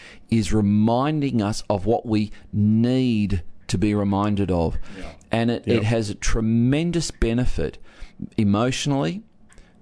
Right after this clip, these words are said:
Speaker 1: physically, psychologically, and of course, spiritually. And this, it's that spiritual element that I think in Tasmania, we,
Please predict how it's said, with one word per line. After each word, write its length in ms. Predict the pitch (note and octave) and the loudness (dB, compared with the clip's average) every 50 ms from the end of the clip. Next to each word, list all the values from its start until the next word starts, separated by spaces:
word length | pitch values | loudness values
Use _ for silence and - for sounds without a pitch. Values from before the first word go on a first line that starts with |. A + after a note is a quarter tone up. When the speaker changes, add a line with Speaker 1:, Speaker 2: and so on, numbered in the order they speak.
| - - - | -20 -16 -12
Speaker 1:
physically, 1080 | - - - - - A2 A2 B2 C3 C#3 C3 - - - F#2 F#2 F#2+ G2 A2 C#3 D#3+ - - - - _ _ _ - | -12 -12 -10 -6 -2 0 0 0 0 -2 -4 -6 -4 -2 0 0 2 2 0 -2 -4 -6 -12 -20 -20 _ _ _ -14
psychologically, 1300 | - - - - - - A#2+ B2 B2 - - A#2 G#2 G2 G2 G#2 A2 A#2 A2 A2+ - - - F#2+ F#2+ G2+ A2 | -8 -6 -4 -2 0 0 0 0 -2 -4 -2 -2 0 2 2 2 0 0 -2 -6 -8 -4 -2 -2 -2 0 0
and 120 | B2+ C#3 | 0 -2
of 80 | C#3 - | -2 -2
course, 420 | - A#2 G#2 G2+ G2+ G2+ - - - - | -2 0 0 0 0 -2 -4 -10 -10 -8
spiritually. 1000 | - - - - - - A#2 A#2 A#2+ A#2+ - - - - F#2 F2+ F#2 F2+ - - | -6 -6 -6 -4 -2 -2 0 0 0 -2 -2 -2 -2 0 2 2 0 0 -2 -2
And 200 | - A2+ A2+ A#2+ | -2 0 2 2
this, 220 | C3+ E3+ - - - - | 0 0 -2 -4 -2 -4
it's 180 | B2+ - - | -4 -2 -2
that 220 | - A#2 - - - | -2 -2 -2 -4 -6
spiritual 680 | - - - - - F3 G#3 - - - D#3 C3+ - | -8 -6 -4 -2 -2 -2 -2 -4 -4 -4 -4 -4 -2
element 560 | - A2+ A2+ B2 B2 A2+ F#2+ F2+ D#2 - - - - - - - - - - - - - - - _ - | 0 0 0 0 0 0 0 -2 -2 -4 -6 -10 -12 -14 -16 -20 -20 -20 -20 -20 -20 -20 -20 -16 _ -6
that 440 | G2 F#2+ A#2 A2+ A2+ A2 - - - _ _ _ _ _ - | -2 0 0 0 0 -2 -4 -8 -14 _ _ _ _ _ -4
I 180 | A#2+ C#3 F3 G3 | -2 -2 -2 -2
think 300 | - - C#3 A#2+ A2+ - | -2 0 -2 -2 0 0
in 100 | G2+ G2+ | -2 -2
Tasmania, 880 | - - A2 G2+ F#2+ - G2+ G#2 G#2+ A#2 B2 B2 A2 F2+ E2 E2+ - - | -2 -2 -2 -2 -2 -2 -2 -2 0 0 0 0 0 0 0 -2 -4 -2
we, 380 | G#2+ A#2 D3+ G3+ G#3+ - - | -2 0 0 0 -2 -4 -8